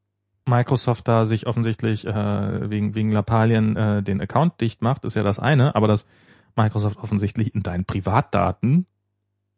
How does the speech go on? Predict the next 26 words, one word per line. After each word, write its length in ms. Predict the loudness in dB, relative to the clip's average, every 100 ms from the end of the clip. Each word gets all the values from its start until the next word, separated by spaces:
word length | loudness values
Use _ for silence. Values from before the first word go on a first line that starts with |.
| -6
äh, 180 | -6 -6 _ _
guckt, 420 | 0 0 0 -8 -4
ob 200 | -4 0
du 140 | -2 0
eventuell 680 | 2 2 2 0 2 4 4
gegen 260 | 2 0 0
ihre 340 | -2 -4 -4
Richtlinien 440 | -4 0 2 2
verstoßen 420 | 0 -2 -2 -2 -2
könntest. 300 | 0 -2 -2
Mit 80 | 0
anderen 160 | 2
Worten, 240 | 2 2 2
da 60 |
Leute 260 | 2 2 2
damit 200 | 2 0
beschäftigt 360 | 0 0 0 -2
sind, 160 | -2
sich 140 | 0 -2
deine 220 | 0 -2
Fotos, 400 | 0 0 0 -2
die 80 | -4
du 80 | -2
bei 120 | -2
ihnen 220 | -2 0
hochlädst, 480 | 0 0 -2 -4